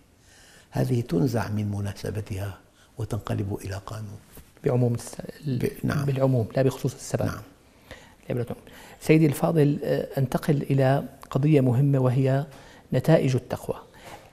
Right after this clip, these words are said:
Speaker 2: أول ثمرة من ثمار التقوى هي الفلاح. قال تعالى: "فاتقوا الله يا أولي الألباب لعلكم تفلحون". كيف تؤدي التقوى إلى الفلاح؟
Speaker 1: لأن هناك نجاحًا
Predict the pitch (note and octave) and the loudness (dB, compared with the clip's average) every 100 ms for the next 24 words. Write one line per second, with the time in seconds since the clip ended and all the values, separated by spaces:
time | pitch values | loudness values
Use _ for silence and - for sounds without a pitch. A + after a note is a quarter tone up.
0 | F#3+ G3+ F3 - F3 D3+ B2+ B2 - C3 | 6 8 8 6 4 4 4 2 0 2
1 | D3 D3 - - D3+ D#3 B2+ C3+ B2+ - | 2 0 -2 -4 0 2 4 2 2 0
2 | A2+ A2 - - D3 C3 C#3 C#3 C#3+ - | -2 -4 -6 0 2 2 2 0 0 -2
3 | D3+ - - C3 B2+ C3 A#2+ A#2+ C3 - | -2 -2 -2 -2 2 2 2 2 2 2
4 | B2+ A#2+ B2 B2 B2+ C#3+ D3+ D#3 - - | 0 0 -2 0 2 2 0 -4 -12 -20
5 | _ _ _ - C3 C#3 C#3+ C#3 - C#3+ | _ _ _ -6 -2 0 0 0 -2 -4
6 | D3+ D3+ - - - - - - - - | -4 -8 -8 -8 -6 -8 -8 -14 -16 -20
7 | - - F3 C3 A3+ C3 A#2 - - B2+ | -10 -4 0 2 0 0 -2 -4 -2 -2
8 | A2+ - F3+ D#3+ C3 A#2+ C3+ D3+ - - | 2 2 4 4 2 2 2 2 2 0
9 | A2 G#2 B2+ A#2+ - B2 A#2+ | 0 2 4 2 0 -2 -2